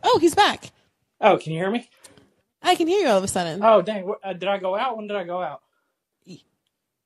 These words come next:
Speaker 1: When I said you went out. <laughs> Sorry, like, um, ninety seconds ago.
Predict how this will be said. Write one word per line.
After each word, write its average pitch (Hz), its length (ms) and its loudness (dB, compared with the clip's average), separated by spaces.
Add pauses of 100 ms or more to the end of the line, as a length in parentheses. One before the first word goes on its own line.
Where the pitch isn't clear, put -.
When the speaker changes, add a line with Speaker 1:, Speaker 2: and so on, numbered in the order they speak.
(200)
Speaker 1:
When 233 220 -4
I 226 100 0
said 202 340 -8
you 131 140 -16
went - 180 -16
out. - 240 -18 (240)
<laughs> - 320 0
Sorry, 277 400 8
like, 262 420 4 (340)
um, 208 340 -10 (480)
ninety 220 300 0
seconds 208 440 -2
ago. 185 440 0